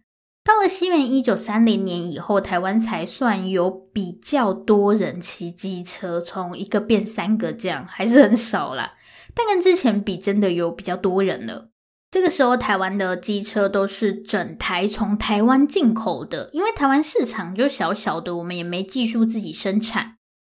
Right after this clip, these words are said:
战后就是第二次世界大战结束之后，当时因为刚刚建立战争，国民政府就说机车是奢侈品，不准你整台进口。但没关系，山不转路转嘛，那些贸易公司就开始进口零件，自己回来组装。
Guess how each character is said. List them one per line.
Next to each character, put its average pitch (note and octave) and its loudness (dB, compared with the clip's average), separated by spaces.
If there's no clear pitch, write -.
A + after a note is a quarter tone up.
战 A#3+ 2
后 G#3+ 2
就 F#3+ 0
是 F#3+ 0
第 F#3 -2
二 F#3 0
次 F#3+ -4
世 F#3+ -4
界 F#3 -4
大 F3+ -2
战 F3+ -8
结 D#3 -8
束 G3+ -2
之 - -6
后， F3+ -2
当 F4+ 2
时 B3+ 0
因 A3 4
为 A#3 6
刚 A3 2
刚 G#3+ 4
建 A3 4
立 G#3+ 2
战 F#3 -2
争， F#3 -6
国 F#3+ 0
民 G3 -2
政 A3 2
府 F3 -6
就 F#3+ -4
说 F#3+ 0
机 G3+ -6
车 G3+ -2
是 G#3 0
奢 A3 4
侈 F#3+ -4
品， F3+ -4
不 A3+ 2
准 G3+ 0
你 F#3+ -4
整 - -4
台 F3 -6
进 G#3+ -4
口。 - -10
但 C4+ 4
没 A3+ 6
关 C4+ 6
系， D4 2
山 D4+ 0
不 D#4 4
转 F#3 -2
路 B3 4
转 D#3 -6
嘛， C3+ -6
那 A3 2
些 G#3+ 0
贸 A3+ 6
易 A3+ 8
公 A3+ 8
司 C4+ 0
就 D4 0
开 D4 2
始 D4 -2
进 D4+ 0
口 F3+ -2
零 F#3+ 4
件， A3 2
自 A3 -4
己 F#3 -2
回 F3 -2
来 F3 0
组 - -6
装。 C4+ 2